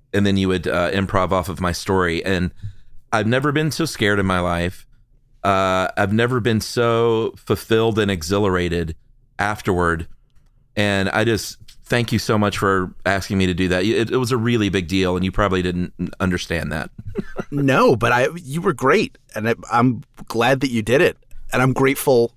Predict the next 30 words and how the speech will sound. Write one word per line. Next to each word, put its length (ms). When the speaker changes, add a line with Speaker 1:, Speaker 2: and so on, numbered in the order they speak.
Speaker 2:
I'm 120
grateful 280
for 120
that, 200
just 220
to 100
have 100
met 220
you 220
and, 240
and 300
become 360
friends 320
with 160
you. 280
I 100
thought 200
that, 260
like, 220
that 240
was 100
so 180
great. 300
But 140
you 160
were 100
fantastic. 680
Well, 180
I 80
wonder, 320